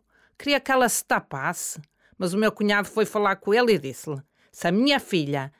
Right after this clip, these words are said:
tiver de tapar o vestido, a gente vamos embora, vamos casar ao Canadá." O padre não quis confusões, porque o meu cunhado deu-lhe um envelope cheio de notas para o altar da Nossa Senhora.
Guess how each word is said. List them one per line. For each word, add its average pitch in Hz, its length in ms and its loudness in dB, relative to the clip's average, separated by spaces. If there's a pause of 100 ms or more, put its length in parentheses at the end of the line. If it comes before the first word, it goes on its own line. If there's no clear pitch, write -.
(260)
tiver 214 380 0
de - 80 -14
tapar 220 320 0
o 175 80 -2
vestido, 202 560 -2 (240)
a 180 80 -2
gente 220 260 2
vamos 233 300 0
embora, 226 380 4
vamos 240 200 0
casar 233 360 0
ao 220 80 2
Canadá." 165 520 -2 (640)
O 160 60 -12
padre 165 320 -4
não 185 80 -2
quis - 240 -4
confusões, 156 720 -6
porque - 280 -12
o 202 40 -2
meu 202 160 2
cunhado 170 400 -2
deu-lhe 190 260 0
um 208 160 2
envelope 202 420 2
cheio 214 220 0
de 185 100 -4
notas 214 380 0
para - 160 -6
o 165 80 0
altar 165 300 -2
da 175 100 -2
Nossa 170 320 -2
Senhora. 180 640 -4